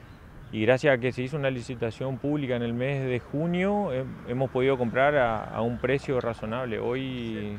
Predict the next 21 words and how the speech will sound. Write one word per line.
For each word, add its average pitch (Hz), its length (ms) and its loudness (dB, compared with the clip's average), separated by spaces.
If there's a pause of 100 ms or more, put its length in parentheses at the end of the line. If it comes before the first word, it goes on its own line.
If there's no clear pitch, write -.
ni 120 120 -4
siquiera 120 400 -4
cotizan 104 500 -6 (300)
las 101 120 -6
empresas 104 480 -6 (160)
este 110 200 -6
tipo 110 340 -4
de, 104 300 -4 (1120)
de, 98 640 -6 (320)
de 107 140 -2
mobiliario 117 640 2
urbano 127 340 -2
porque, 107 800 -6 (340)
bueno, 110 180 -4
la 104 120 0
variación 104 360 -2
del, 110 300 -4
del 104 160 -4
tipo 120 260 -2
de 107 80 0
cambio 110 960 -2